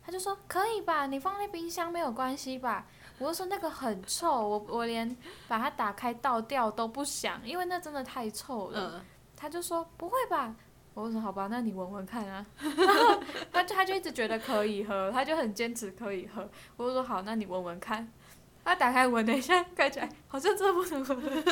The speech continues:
Speaker 2: 他是不是有那种家庭主妇的那种思想，所有东西放在冰箱里面就不会坏掉？
Speaker 1: 就可以吃。
Speaker 2: 对。
Speaker 1: 我妈也是这样。
Speaker 2: 对。
Speaker 1: <laughs> 我妈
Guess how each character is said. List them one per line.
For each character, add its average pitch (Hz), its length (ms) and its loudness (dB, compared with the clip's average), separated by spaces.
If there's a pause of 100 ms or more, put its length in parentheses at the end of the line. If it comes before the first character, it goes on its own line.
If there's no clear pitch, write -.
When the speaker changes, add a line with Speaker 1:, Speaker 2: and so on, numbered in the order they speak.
(1700)
Speaker 2:
他 359 140 4
是 403 160 2
不 370 60 4
是 370 200 8
有 330 180 8
那 359 140 2
种 202 280 0 (240)
家 320 180 4
庭 277 260 0
主 220 240 2
妇 285 120 -2
的 240 140 6
那 - 20 2
种 233 200 4
思 220 220 -4
想， 214 160 2 (220)
所 302 160 -2
有 285 120 8
东 254 220 2
西 254 140 0
放 254 180 -2
在 254 100 10
冰 247 220 0
箱 220 180 2
里 208 120 -2
面 196 200 -4
就 226 120 4
不 208 180 -2
会 202 180 2
坏 208 220 6
掉？ 196 240 6
Speaker 1:
就 269 60 6
可 294 60 4
以 233 120 0
吃。 247 340 -4
Speaker 2:
对。 185 360 -4
Speaker 1:
我 254 100 2
妈 330 180 2
也 294 160 2
是 233 120 -4
这 226 80 -2
样。 277 100 2 (300)
Speaker 2:
对。 359 480 8 (220)
Speaker 1:
<laughs> - 160 -12
我 330 120 0
妈 370 180 0